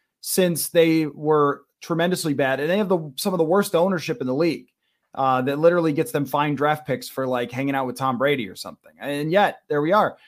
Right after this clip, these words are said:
And Philadelphia, they stacked up that top draft capital. They traded for A J Brown. Like, this is not an impossible route,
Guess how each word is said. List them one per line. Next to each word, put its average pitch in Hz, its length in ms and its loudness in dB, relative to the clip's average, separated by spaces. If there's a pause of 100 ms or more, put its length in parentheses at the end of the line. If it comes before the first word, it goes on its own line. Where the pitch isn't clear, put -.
(240)
And 156 160 -4
Philadelphia, 196 840 2 (200)
they 135 220 -6
stacked - 480 -2
up 190 200 2
that 135 200 0
top 156 320 -2
draft 190 320 2
capital. 123 420 -4
They 117 120 -8
traded 196 420 0
for 147 140 -2
A 151 100 2
J 147 200 -2
Brown. 165 300 0
Like, 135 160 -4
this 165 360 -4
is 165 160 -4
not 202 240 -2
an 165 120 -2
impossible 147 800 -6
route, 135 540 -4